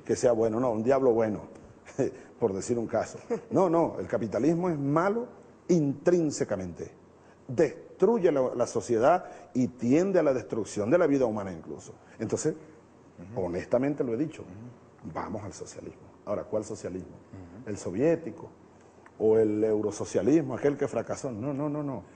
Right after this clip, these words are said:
Speaker 1: Yo estoy planteando como Mariátegui tomar las raíces del indigenismo americano como vertiente, como vertiente. Eh, yo creo como dice Beatriz Adriana, le estaba comentando ahora en esa canción, "Nací con el canto en mis venas", dice ella.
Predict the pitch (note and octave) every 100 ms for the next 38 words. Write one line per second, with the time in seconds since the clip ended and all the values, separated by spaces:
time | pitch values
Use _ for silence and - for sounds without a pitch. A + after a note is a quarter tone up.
0 | - - - - A2+ G2+ A#2+ C3+ C3+ A#2
1 | C3+ C3+ D3 B2+ A#2 G#2+ G#2 A2 A2+ C#3
2 | G#3+ - - - - - - A2 G#2 B2+
3 | D3+ D3+ C3 C3+ B2 D3 - D#3 C#3 C3
4 | B2+ A2+ C3+ A#2 A#2+ F3+ D3 C#3+ B2 A#2+
5 | C3 C3 F3 - - - - - C3 B2
6 | B2 A#2+ A2+ - F#3+ G3+ D3+ F#2 A2 G2
7 | - G#2+ A#2 B2 A#2+ D3+ G3 D3 A#2+ -
8 | - - A2+ G#2+ - - - - - G2
9 | B2+ D#3+ A3 G3+ - - - - - -
10 | - - A2+ G#2+ B2 D#3 D3 A#2+ C#3 C3+
11 | B2+ D#3 C#3+ C3 - C3+ C3+ B2+ B2+ C#3
12 | C#3 C3+ C#3+ C3+ - - A#2+ B2 D3+ C#3+
13 | A#2+ F#2+ C#3 C3+ B2 B2 - C#3+ D3 C#3+
14 | B2+ - C#3+ B2+ C#3 B2+ A#2 A2+ C3+ G#2+
15 | F2+ A2 - A2+ G#2+